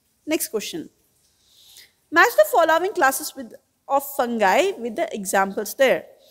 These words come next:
So check here. The Phycomycetes, for the Phycomycetes example is Albugo. Ascomycetes, the example is penicillin. Basidiomycetes, uh, the example is,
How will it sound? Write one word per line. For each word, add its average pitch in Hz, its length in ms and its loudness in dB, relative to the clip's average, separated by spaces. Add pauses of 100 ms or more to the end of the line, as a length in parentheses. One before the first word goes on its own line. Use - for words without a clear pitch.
(220)
So 269 340 4
check 277 320 0
here. 320 240 -4 (400)
The 285 80 -2
Phycomycetes, 370 1120 0
for 294 80 -8
the 285 80 -6
Phycomycetes 320 920 -2
example 262 460 0
is 302 160 -4
Albugo. 277 600 0 (440)
Ascomycetes, 349 1000 2
the 285 200 0
example 269 500 0
is 302 160 -4
penicillin. 277 720 -4 (420)
Basidiomycetes, 359 1300 2 (140)
uh, 247 300 4
the 269 260 2
example 269 560 0
is, 294 380 -2